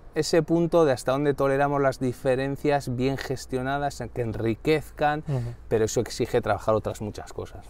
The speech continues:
Speaker 2: Ujú. Se habla del conflicto también en este caso. Eh,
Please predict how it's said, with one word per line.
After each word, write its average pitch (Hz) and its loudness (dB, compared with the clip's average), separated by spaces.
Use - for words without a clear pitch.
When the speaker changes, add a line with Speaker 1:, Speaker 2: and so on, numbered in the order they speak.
Speaker 2:
Ujú. 120 -4
Se - -2
habla 170 6
del 151 6
conflicto 127 -2
también 117 -4
en 113 -4
este 110 -10
caso. - -8
Eh, 120 -2